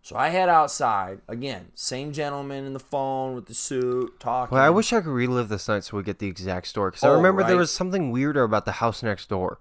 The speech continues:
Speaker 1: Yeah.
Speaker 2: 'Cause I felt like someone ran out of there.
Speaker 1: No, did.
Speaker 2: I was so confused.
Speaker 1: And then I'm making light conversation with the forty-five-year-old women in the hot tub.
Speaker 2: You were out
Speaker 1: Asking
Speaker 2: there?
Speaker 1: Oh, yeah. Asking three high school boys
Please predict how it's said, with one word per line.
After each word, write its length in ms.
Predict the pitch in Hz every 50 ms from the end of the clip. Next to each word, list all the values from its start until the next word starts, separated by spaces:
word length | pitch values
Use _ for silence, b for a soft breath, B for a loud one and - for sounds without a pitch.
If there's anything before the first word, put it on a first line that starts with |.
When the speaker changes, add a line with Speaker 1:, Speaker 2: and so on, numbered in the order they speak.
| -
Speaker 1:
Yeah. 300 | 120 135 139 117 92 - - -
Speaker 2:
'Cause 100 | - -
I 80 | 131 127
felt 160 | - 151 156
like 120 | 151 143 -
someone 260 | - 143 147 131 113
ran 340 | 95 101 110 113 113 110 104
out 220 | 95 98 98 95
of 80 | 92 90
there. 240 | - - - - -
Speaker 1:
No, 380 | 127 143 156 165 147 113 92 90 82
did. 420 | - 143 156 143 101 85 - _ _ _ _ _ _ _ -
Speaker 2:
I 220 | - - - - -
was 80 | -
so 220 | - - - 113 -
confused. 360 | - - - - - 104 110
Speaker 1:
And 140 | 139 151 156
then 300 | 160 156 156 151 143 -
I'm 380 | 117 139 151 160 156 139 139 151
making 460 | 156 151 135 143 156 156 151 151 143 131
light 320 | 131 120 135 147 - -
conversation 800 | - 156 143 143 147 147 147 - - 151 139 143 135 - - 143
with 80 | 131 -
the 80 | 113
forty-five-year-old 1400 | - - - - - - 147 131 139 156 165 202 208 202 180 - - 160 156 175 180 160 147 165 151 147 127 127
women 220 | 147 151 151 147
in 120 | 143 135 127
the 80 | 117
hot 300 | 117 139 139 131 - -
tub. 300 | - 110 95 95 95 104 b b b b b b b -
Speaker 2:
You 180 | 123 151 202
were 80 | 240 233
out 200 | 139 110 110 123
Speaker 1:
Asking 60 | 127 127
Speaker 2:
there? 260 | 175 190 214 233 - - -
Speaker 1:
Oh, 140 | 139 185 226
yeah. 240 | 262 269 233 143 - _ _ -
Asking 500 | - 165 175 185 - - 202 190 175 156
three 540 | 135 - - - - 131 151 170 196 226 233
high 220 | 190 185 190 202
school 360 | 202 - - - 202 196 185
boys 680 | 160 143 170 180 180 165 139 117 107 104 107 117 -